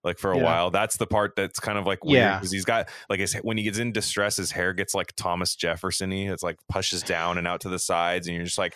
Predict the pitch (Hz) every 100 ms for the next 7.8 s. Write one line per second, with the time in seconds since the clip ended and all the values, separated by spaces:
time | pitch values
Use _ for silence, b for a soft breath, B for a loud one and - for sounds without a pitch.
0 | - 185 - 135 139 156 135 - 104 110
1 | - - 87 101 - - b b b b
2 | b - 104 92 87 95 113 123 120 139
3 | 151 127 143 101 117 110 104 104 107 -
4 | - 90 95 - - - _ _ - -
5 | 101 104 107 - - 180 165 226 277 165
6 | 151 160 135 117 139 202 117 120 113 107
7 | - 139 - 113 92 - - 110